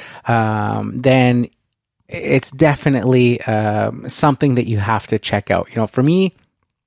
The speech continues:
I definitely love tools, definitely love equipment.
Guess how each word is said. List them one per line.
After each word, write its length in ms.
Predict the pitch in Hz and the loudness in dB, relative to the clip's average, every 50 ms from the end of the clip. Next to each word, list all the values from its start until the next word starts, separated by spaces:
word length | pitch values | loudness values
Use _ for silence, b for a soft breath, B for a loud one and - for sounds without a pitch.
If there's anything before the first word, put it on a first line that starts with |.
| _ _ _ _ _ - - - | _ _ _ _ _ -18 -10 -6
I 220 | 113 113 - 139 | -6 -4 -2 0
definitely 460 | 117 165 165 - 170 170 143 160 160 | 2 2 2 2 2 2 4 4 6
love 200 | 156 156 151 - | 6 4 4 2
tools, 500 | - - 143 135 135 127 127 127 127 - B B B B B B B B | 0 0 2 4 4 6 4 4 2 0 B B B B B B B B
definitely 480 | 156 151 - - 165 151 139 143 143 | 0 0 2 2 0 0 2 2 2
love 220 | 135 135 131 127 127 | 4 4 4 4 2
equipment. 520 | 127 - - 131 127 120 123 123 117 - | -2 -2 0 0 0 2 2 0 0 0